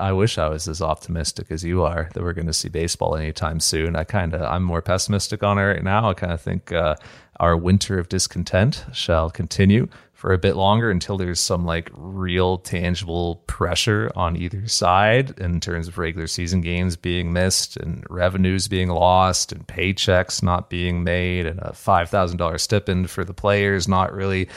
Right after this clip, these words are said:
getting it done with the cost of living of, of, you know, certain guys, and, and on the ownership side, missing gates, you know, having to, you know, missing T V revenues, things like that. Like, until, you know, pocketbooks start getting hurt, like, I'm just not really sure where the leverage point is gonna come to,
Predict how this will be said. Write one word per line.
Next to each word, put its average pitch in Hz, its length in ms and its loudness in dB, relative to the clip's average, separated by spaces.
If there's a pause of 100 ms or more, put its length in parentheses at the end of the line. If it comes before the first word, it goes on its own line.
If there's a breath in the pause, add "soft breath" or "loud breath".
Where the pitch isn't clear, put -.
(320 loud breath)
getting 110 280 4
it 95 120 -4
done 120 340 4
with 104 180 0
the 110 60 -4
cost 98 320 2
of 98 60 -2
living 147 400 6
of, 131 220 0
of, 117 540 -4
you 92 100 -6
know, 110 200 4
certain 113 300 -2
guys, 107 460 6
and, 87 280 -2
and 87 220 -4
on 82 100 0
the 87 120 -4
ownership 87 340 -2
side, 87 400 2 (280 loud breath)
missing 95 340 4
gates, 90 600 -4
you 101 60 0
know, 87 320 0
having 87 320 0
to, 87 300 -6 (180)
you 78 320 -14
know, 85 140 -2
missing 90 420 0
T - 220 -8
V 92 200 -4
revenues, 87 600 2
things 87 240 -4
like 87 160 -6
that. 90 260 4
Like, 87 120 -8
until, 117 640 4 (280 loud breath)
you - 80 2
know, 85 180 4
pocketbooks 98 800 2
start - 460 0
getting 76 220 -4
hurt, 92 420 0
like, 85 120 -6
I'm 90 120 0
just 90 180 -2
not 92 260 4
really 90 220 -2
sure 90 300 0
where 87 500 0
the 85 80 -6
leverage 82 600 -4
point 82 340 -4
is 92 180 -6
gonna 87 440 -4
come 82 380 0
to, 82 360 -4